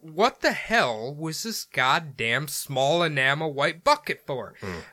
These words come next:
Speaker 1: Well, on his way to the Bud's house, he had stopped at a small German delicatessen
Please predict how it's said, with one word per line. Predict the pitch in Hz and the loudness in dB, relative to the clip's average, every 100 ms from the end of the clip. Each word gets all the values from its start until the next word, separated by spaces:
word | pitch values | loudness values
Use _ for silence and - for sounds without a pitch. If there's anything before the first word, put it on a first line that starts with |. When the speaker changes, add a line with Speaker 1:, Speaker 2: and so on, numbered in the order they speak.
| - | -6
Speaker 1:
Well, | 143 151 156 151 - | 2 4 4 2 0
on | 185 262 | 2 2
his | 262 262 233 220 | 2 0 0 4
way | 214 202 | 4 4
to | 226 | 2
the | 196 | 0
Bud's | 160 156 156 | 4 2 2
house, | 147 127 117 - | 0 0 0 -4
he | - 170 | -2 0
had | 147 | 0
stopped | - 170 185 196 | 0 2 2 2
at | 151 156 | -2 0
a | 147 | 0
small | 143 - 165 170 220 220 - - 147 | -2 -6 0 4 4 0 -12 -18 -2
German | 156 160 170 170 160 | 2 4 4 2 0
delicatessen | 147 185 208 - - - 170 - 120 104 110 | 0 0 0 -4 -6 -2 -2 -2 -8 -8 -10